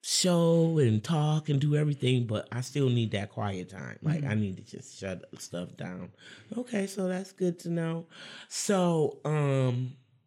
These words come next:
Speaker 1: we're almost done. We keep, I can talk all day. And so
Speaker 2: <laughs>
Speaker 1: I have a lot of questions, but I do wanna ask you two more questions.
Speaker 2: Sure.
Speaker 1: I wanna ask you, who inspires you and why?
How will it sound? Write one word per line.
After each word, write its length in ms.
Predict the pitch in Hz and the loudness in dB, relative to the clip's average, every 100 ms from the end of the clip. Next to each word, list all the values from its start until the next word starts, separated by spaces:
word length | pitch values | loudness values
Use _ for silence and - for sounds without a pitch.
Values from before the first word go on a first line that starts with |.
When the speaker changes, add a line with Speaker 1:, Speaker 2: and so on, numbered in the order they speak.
| _ _ - | _ _ -4
Speaker 1:
we're 180 | 123 127 | 0 2
almost 440 | 127 117 104 - | 2 2 0 -2
done. 240 | 110 104 | -2 0
We 80 | 107 | 0
keep, 300 | 110 190 139 - | -2 -6 -8 -6
I 80 | 160 | -8
can 180 | 160 120 | -4 -6
talk 280 | 131 117 110 | -2 -4 -4
all 220 | 101 95 92 | -4 -4 -2
day. 180 | 110 | 0
And 240 | 98 101 - | 2 2 0
so 280 | 240 214 - 151 - | 0 0 -2 -8 -12
Speaker 2:
<laughs> 220 | - - | -12 -2
Speaker 1:
I 40 | |
have 180 | 139 170 | 2 2
a 40 | 135 | 4
lot 160 | 123 | 2
of 60 | 117 | 2
questions, 340 | 156 131 131 | 0 0 0
but 160 | 120 123 127 | -2 -2 -2
I 100 | 135 | 0
do 220 | 139 165 | 0 0
wanna 240 | 151 127 | 0 0
ask 280 | 95 123 - | 0 -2 -2
you 60 | 117 | -6
two 160 | 135 | -2
more 200 | 123 113 | 0 0
questions. 440 | 123 92 - - - | -2 -4 -6 -14 -4
Speaker 2:
Sure. 180 | 240 - - - - - | -2 -4 -10 -18 -8 -2
Speaker 1:
I 80 | |
wanna 300 | 147 156 147 131 | 2 2 2 0
ask 480 | 127 127 123 127 - | 0 2 2 0 -2
you, 420 | 131 113 104 - - _ _ _ _ _ | 0 0 -2 -6 -16 _ _ _ _ _
who 240 | 170 180 | 0 2
inspires 760 | 180 180 147 120 101 92 90 95 | 0 -2 0 0 0 -4 -10 -12
you 200 | 92 95 - | -12 -12 -6
and 180 | 104 | -4
why? 400 | 95 90 85 98 | -4 -8 -10 -14